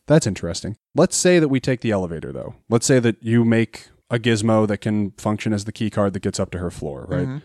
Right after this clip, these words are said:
Speaker 1: So we get up there. There are the four runes that we need to scratch out. Um, three of them are behind two magic doors. So we have to get through the magic door into her living quarters.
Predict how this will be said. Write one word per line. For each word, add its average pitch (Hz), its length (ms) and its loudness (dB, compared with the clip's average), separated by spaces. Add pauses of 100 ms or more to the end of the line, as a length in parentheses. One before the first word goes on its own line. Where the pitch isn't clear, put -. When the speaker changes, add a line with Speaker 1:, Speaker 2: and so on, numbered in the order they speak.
Speaker 1:
So - 140 0
we 107 80 4
get 139 180 4
up 139 200 2
there. 131 460 4
There 107 220 4
are 104 520 4 (120)
the 101 80 -4
four 151 280 6
runes 151 380 4
that 123 100 2
we 131 100 2
need 131 120 2
to 127 80 0
scratch 123 420 4
out. 120 320 6 (100)
Um, 98 580 2 (100)
three 151 260 6
of 135 140 4
them 131 220 4
are 113 160 0
behind 107 640 -2 (100)
two 131 220 2
magic 107 420 0
doors. 69 500 -10 (100)
So 95 720 2 (140)
we 110 100 2
have 107 80 2
to 113 60 -2
get 107 120 0
through 113 120 2
the 110 40 4
magic 113 320 4
door 117 200 6
into 117 220 2
her 113 260 4
living 117 500 2
quarters. 80 800 -4